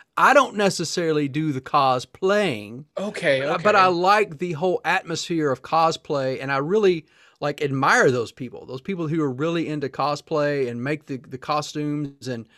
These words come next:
Speaker 1: they get into it. I'm, I'm a big proponent of them. So I, I like that, that whole group of people. So Sarah Beth just kinda seems like she would fit in there.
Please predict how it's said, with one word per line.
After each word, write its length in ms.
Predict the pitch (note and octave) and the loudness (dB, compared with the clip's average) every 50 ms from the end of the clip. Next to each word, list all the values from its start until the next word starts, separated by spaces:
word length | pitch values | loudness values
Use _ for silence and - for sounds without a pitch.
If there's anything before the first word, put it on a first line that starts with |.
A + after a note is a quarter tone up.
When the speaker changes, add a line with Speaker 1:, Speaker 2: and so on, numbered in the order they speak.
| _ _ _ _ _ | _ _ _ _ _
Speaker 1:
they 120 | - C#3 B2+ | -8 -6 -4
get 180 | A#2+ D3 D3 | -2 -2 -2
into 300 | D3+ D3 C#3 - D#3+ D#3 | -2 -4 -4 -4 -4 -2
it. 60 | C#3+ | -2
I'm, 140 | D#3+ D3+ D#3 - | -2 -4 -6 -6
I'm 160 | D#3 D#3+ E3 | -6 -6 -6
a 60 | C3+ | -4
big 260 | B2 B2+ F#3 G3 - | -2 0 -2 -2 -2
proponent 540 | - E3 - - - E3+ F3+ F#3 E3 - - | -6 -12 -12 -10 -8 -6 -6 -6 -6 -6 -8
of 160 | A#2+ G#2+ G#2+ | -12 -10 -10
them. 360 | A#2 A2+ G2 G2 - - - _ _ _ _ - | -10 -10 -10 -12 -18 -20 -20 _ _ _ _ -4
So 260 | - F3 D#3+ D3 C3 | 0 0 2 2 0
I, 140 | D3 D#3+ E3+ | -2 -4 -2
I 140 | - E3+ F3 | 0 0 0
like 300 | E3+ F#3+ G3 G3+ F#3+ - | 2 2 0 -2 -2 -4
that, 420 | D3 D#3 E3 D3+ D3 - D3 C#3+ | -2 0 0 0 -2 -6 -8 -4
that 160 | - D3+ C#3+ | -2 -2 -2
whole 540 | C3 - - E3+ E3 D#3 D3 C#3 B2 B2+ C#3 | -4 -4 -2 0 2 2 2 2 0 0 -4
group 340 | C3 A#2+ C3 D3 D#3+ C#3+ - | -6 -6 -4 -4 -4 -4 -6
of 140 | B2 G#2+ - | -8 -8 -8
people. 400 | - D3+ C3+ - - - - _ _ _ _ _ _ _ | -8 -10 -8 -10 -14 -16 -16 _ _ _ _ _ _ _
So 400 | - G#3 F#3+ E3+ D#3 C#3+ B2+ A2+ - _ | 0 2 4 4 4 2 0 -4 -8 _
Sarah 220 | - - A3 G3+ | 2 4 4 4
Beth 200 | F3+ F#3 F3+ - | 4 2 0 0
just 160 | - - - - | -4 -10 -10 -8
kinda 200 | - D#3 C#3 C3 | -6 -6 -4 -4
seems 200 | - - D#3+ C3+ | -4 -4 -4 -2
like 140 | C3+ A#2+ | -2 -4
she 240 | - - - - - | -4 -8 -14 -12 -10
would 120 | B2+ A#2 - | -10 -10 -6
fit 180 | - D#3 D3 | -6 -6 -6
in 80 | A#2+ G#2 | -6 -8
there. 260 | G2 - - - _ | -14 -16 -18 -20 _